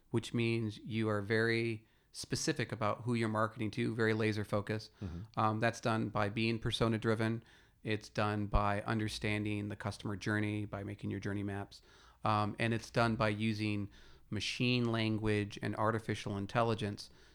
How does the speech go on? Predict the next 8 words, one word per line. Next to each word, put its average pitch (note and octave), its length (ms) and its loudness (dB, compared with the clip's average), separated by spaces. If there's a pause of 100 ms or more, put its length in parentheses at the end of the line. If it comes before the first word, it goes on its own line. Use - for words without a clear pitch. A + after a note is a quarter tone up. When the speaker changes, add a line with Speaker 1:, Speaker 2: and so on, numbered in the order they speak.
(100)
Speaker 1:
to G#2+ 100 -6
be A2 160 2
more A#2 320 2
predictive G#2+ 800 0 (340)
about G#2 460 0 (460)
what G#2+ 400 2
your A2 240 2
target G#2+ 400 2